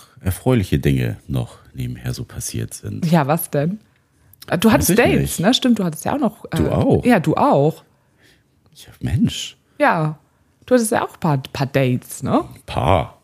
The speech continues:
Speaker 2: Ja, ja, hattest du drei.
Speaker 1: Zwei.
Speaker 2: Na, mit der einen, Eimsbüttel, hattest du
Speaker 1: Ach,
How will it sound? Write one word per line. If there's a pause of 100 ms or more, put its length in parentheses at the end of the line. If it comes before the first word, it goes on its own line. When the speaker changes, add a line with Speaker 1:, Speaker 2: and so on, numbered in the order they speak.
Speaker 2:
Ja, (300)
ja,
hattest
du
drei. (640)
Speaker 1:
Zwei. (1000)
Speaker 2:
Na,
mit
der
einen, (1900)
Eimsbüttel, (640)
hattest
du
Speaker 1:
Ach,